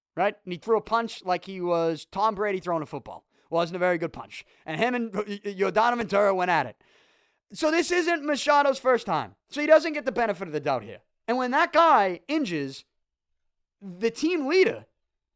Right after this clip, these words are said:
and a player on this team actually goes out and defends Dustin Pedroia, I don't think that it's right for Pedroia, or it's not a good look at all for Pedroia to be up on that top step of the dugout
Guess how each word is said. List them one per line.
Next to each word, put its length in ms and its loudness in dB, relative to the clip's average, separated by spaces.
and 120 -4
a 40 -2
player 540 2
on 160 4
this 180 -6
team 360 -8
actually 360 -6
goes 280 4
out 300 4
and 160 -4
defends 760 -4
Dustin 480 -2
Pedroia, 600 0
I 180 4
don't 200 4
think 220 -2
that 120 4
it's 160 -6
right 260 4
for 140 -6
Pedroia, 600 4
or 200 6
it's 180 -4
not 280 4
a 40 -2
good 280 -4
look 280 -2
at 220 2
all 240 6
for 160 -10
Pedroia 500 2
to 60 -4
be 140 -4
up 180 6
on 80 0
that 160 -2
top 260 2
step 200 6
of 60 -2
the 80 0
dugout 500 6